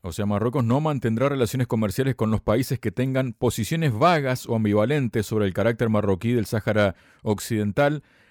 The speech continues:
A quienes mantienen posiciones vagas o ambivalentes declaramos que Marruecos no se comprometerá con ellos en ningún planteamiento económico o comercial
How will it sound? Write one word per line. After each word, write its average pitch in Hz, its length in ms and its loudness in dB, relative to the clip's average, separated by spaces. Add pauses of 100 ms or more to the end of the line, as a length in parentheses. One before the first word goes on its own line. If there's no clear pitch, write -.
(140)
A 110 100 2
quienes 135 340 -2
mantienen 143 500 0
posiciones 123 480 -2
vagas 143 340 0
o 127 40 -2
ambivalentes 117 580 2
declaramos 117 500 0
que 113 120 -2
Marruecos 120 560 0
no 135 180 2
se 139 160 -4
comprometerá 107 640 0
con 110 200 2
ellos 127 400 0
en 101 120 0
ningún 110 360 0
planteamiento 113 640 0
económico 113 580 0
o 98 60 2
comercial 107 600 -2